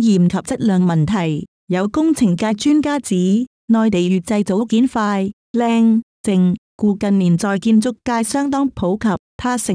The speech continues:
認預製組件運到工地後，難以一一拆開檢驗內部各配件是否合格，但指預製組件供應商需要提供組件的來源及合格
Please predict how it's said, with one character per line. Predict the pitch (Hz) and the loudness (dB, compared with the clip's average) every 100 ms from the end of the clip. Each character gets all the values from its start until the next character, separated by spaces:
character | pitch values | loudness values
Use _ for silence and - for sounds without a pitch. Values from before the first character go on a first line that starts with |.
| 175 | 0
認 | 185 185 | 2 4
預 | 185 185 | 2 0
製 | 196 208 | -2 -2
組 | 196 190 233 | 0 -2 -2
件 | 190 262 | 0 2
運 | 262 202 | 2 2
到 | 208 220 | 2 0
工 | 220 277 262 | 2 2 2
地 | 220 | 2
後， | 202 202 202 202 202 _ | 0 0 0 -2 -4 _
難 | 196 185 190 | -4 0 2
以 | 208 | 2
一 | 262 262 | 0 -2
一 | 247 240 - _ | -4 -6 -8 _
拆 | - 214 | -4 -4
開 | - - 277 | -6 -6 -6
檢 | 240 185 | -2 2
驗 | 214 214 202 | 4 4 4
內 | 208 | 2
部 | 196 202 | 0 -2
各 | 180 202 196 | -2 -4 -6
配 | - 220 214 | -4 -2 0
件 | 196 | 0
是 | 220 208 | 0 0
否 | 196 202 | -2 -2
合 | 233 208 | -2 -4
格， | - 202 190 - - | -2 -4 -4 -8 -4
但 | 226 220 | 2 2
指 | 208 | 2
預 | 208 220 185 | 0 0 0
製 | 175 208 | -2 -2
組 | 202 190 233 | -2 -2 -2
件 | 185 196 | 0 2
供 | 240 277 | 2 2
應 | 254 196 | 2 2
商 | - 320 311 | 0 -2 -2
需 | - 302 285 233 | -2 -2 0 2
要 | 202 | 0
提 | 196 185 147 | 0 -2 -2
供 | 285 302 | 0 0
組 | 254 180 208 | 0 -2 0
件 | 185 208 | 0 0
的 | 254 | 0
來 | 233 165 | 0 0
源 | 160 160 160 | 0 0 0
及 | |
合 | 190 180 170 | -2 -2 -4
格 | 180 | -4